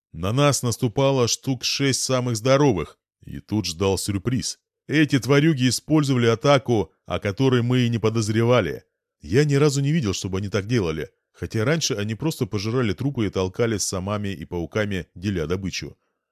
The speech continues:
Крупная особь находилась в трёх шагах от меня, растопырила щупальца в разные стороны и разъявила пасть с полметра шириной. Не особо много, но и не мало ни хрена.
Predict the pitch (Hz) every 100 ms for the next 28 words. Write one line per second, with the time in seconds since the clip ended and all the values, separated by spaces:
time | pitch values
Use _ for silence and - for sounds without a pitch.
0 | _ - 147 170 - 120 - 165 175 147
1 | 113 104 113 120 165 139 - 127 127 -
2 | 104 131 127 110 95 113 147 131 _ 90
3 | 110 - 117 - 160 92 76 - 127 127
4 | 120 - 123 117 110 113 - 117 110 107
5 | 92 _ _ - 92 78 69 82 95 78
6 | 71 - - 107 107 90 - - - -
7 | 113 135 135 127 98 92 104 90 82 65
8 | - _ _ _ _ _ 78 87 131 151
9 | 190 165 139 180 135 92 - _ - 101
10 | 143 156 170 175 175 98 82 87 - 110
11 | 113 92 69